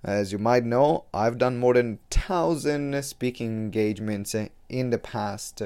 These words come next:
five years. Uh, so it's an average of two hundred gigs every single year. And, uh, I've learned a lot. <laughs> I've learned a lot, uh, I've earned a lot, and also made some silly mistakes, uh, that cost me quite a bit of money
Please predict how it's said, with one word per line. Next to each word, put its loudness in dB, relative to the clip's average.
five 0
years. -4
Uh, -4
so -4
it's -4
an -2
average 4
of -2
two 0
hundred 2
gigs -2
every -2
single -4
year. -6
And, 2
uh, 10
I've 4
learned 6
a 6
lot. 6
<laughs> 2
I've -10
learned 4
a 2
lot, 6
uh, 4
I've 0
earned 8
a 6
lot, 2
and 8
also 10
made 8
some 8
silly 8
mistakes, 6
uh, 6
that 6
cost 4
me -2
quite 4
a 4
bit 2
of 0
money 0